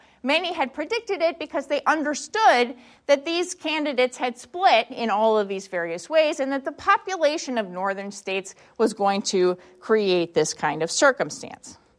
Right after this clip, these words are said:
Now, this doesn't mean that Southerners were happy <laughs> with Lincoln's election. They were not happy. They were very irritated. Uh, of course, the president who was dedicated to the idea that everything they believed in was wrong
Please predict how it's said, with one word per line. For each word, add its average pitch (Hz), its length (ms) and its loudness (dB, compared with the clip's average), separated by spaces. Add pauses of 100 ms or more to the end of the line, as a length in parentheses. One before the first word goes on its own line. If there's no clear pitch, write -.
(380)
Now, 311 140 4
this 494 260 2
doesn't 466 360 -2
mean 302 180 -2
that 254 140 0
Southerners 220 520 -2
were 185 120 -4
happy 160 760 -6
<laughs> 151 40 -20
with 185 180 -2
Lincoln's 190 440 -8
election. 147 560 -8 (360)
They 320 120 0
were 349 160 4
not 359 300 4
happy. 180 420 -2
They 180 160 4
were 196 180 4
very 233 460 4
irritated. 196 760 0 (300)
Uh, 233 280 2 (100)
of 254 180 0
course, 311 220 2
the 311 120 -6
president 349 600 0
who 269 80 -8
was 247 200 0
dedicated 240 720 0
to 202 100 -18
the 190 160 -2
idea 196 440 0
that 196 220 0
everything 262 500 -2
they 226 160 0
believed 233 540 0
in 202 140 -2
was 175 220 -6
wrong 208 760 2